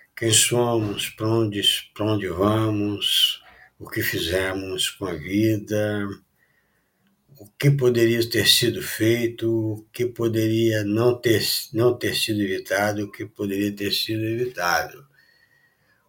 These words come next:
O Dia de Finados também é a marca pra que a pessoa reflita sobre a impermanência, que todo mundo,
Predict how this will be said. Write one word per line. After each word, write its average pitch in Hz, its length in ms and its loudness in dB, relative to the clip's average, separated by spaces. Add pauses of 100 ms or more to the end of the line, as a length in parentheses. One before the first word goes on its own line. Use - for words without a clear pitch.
O 139 60 -12
Dia 107 200 -4
de 123 100 -4
Finados 113 560 0
também 104 220 -4
é 104 80 0
a 92 80 -2
marca 85 880 -4
pra 87 140 -12
que 90 100 -18
a 90 40 -16
pessoa 95 800 -4 (520)
reflita 92 920 -2 (840)
sobre 98 760 0 (120)
a 95 180 0
impermanência, 107 1200 0 (840)
que 107 140 -8
todo 127 360 4
mundo, 135 760 6